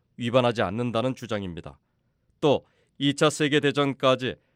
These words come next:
해상의 영해 권리를 삼 마일로 고집하던 프랭클린 루즈벨트 대통령이 독일 잠수함들의 공격을 받은 뒤에야 자위권 수역을 뒤늦게 그린란드와 아이슬란드, 심지어 서아프리카 일부까지 확대한 사례,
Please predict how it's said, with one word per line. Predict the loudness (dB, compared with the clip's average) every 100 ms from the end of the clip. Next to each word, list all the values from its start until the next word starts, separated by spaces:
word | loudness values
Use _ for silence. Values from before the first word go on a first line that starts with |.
| _ 2
해상의 | 2 4 2 2 2
영해 | 2 2
권리를 | 2 0 0 -2
삼 | -4 -4
마일로 | 2 4 4 2
고집하던 | 0 -4 -2 0 0 -2 -4
프랭클린 | -2 0 -2 -2
루즈벨트 | -2 -4 0 0 0
대통령이 | -2 -2 -4 -4 -4 -6 -10 _ _ _ _
독일 | -6 0 2
잠수함들의 | 4 4 4 4 4 2
공격을 | 2 0 2 2
받은 | 2 2 -2
뒤에야 | -2 -2 -2 -4 _ _ _ _
자위권 | -2 -2 0 -2
수역을 | -2 -2 0 -2
뒤늦게 | -2 -4 -2 -6 -6 _ _ _
그린란드와 | -2 2 4 4 4 2 -2 -4 _ _
아이슬란드, | 2 2 0 -2 -2 -6 -10 _ _ _
심지어 | -2 0 2 2 -2 -4 _ _
서아프리카 | -6 2 4 2 2 2
일부까지 | 2 -2 0 0 0
확대한 | -6 -6 0 0 0
사례, | -4 -4 -4